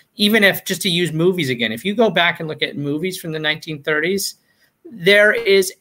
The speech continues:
an acknowledgement of poverty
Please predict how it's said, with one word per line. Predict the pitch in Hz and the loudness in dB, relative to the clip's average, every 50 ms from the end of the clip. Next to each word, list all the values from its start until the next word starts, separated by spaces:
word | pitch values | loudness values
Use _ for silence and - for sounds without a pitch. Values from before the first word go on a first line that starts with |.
| _ _ _ _ - 175 | _ _ _ _ -4 -2
an | 180 190 | 0 0
acknowledgement | 202 175 151 156 156 - 170 196 220 247 247 - 214 220 220 226 226 - - _ _ _ _ _ - | 0 -2 -4 -4 -4 -2 -2 0 0 -2 -2 -4 -2 -2 -2 -4 -4 -8 -14 _ _ _ _ _ 2
of | 170 175 180 175 175 160 143 - _ _ _ _ _ _ _ | 4 4 4 2 0 -4 -6 -12 _ _ _ _ _ _ _
poverty | - - 147 156 175 170 185 196 190 196 202 208 214 208 - | -12 -6 -4 -2 0 2 4 4 4 2 2 0 -2 -8 -12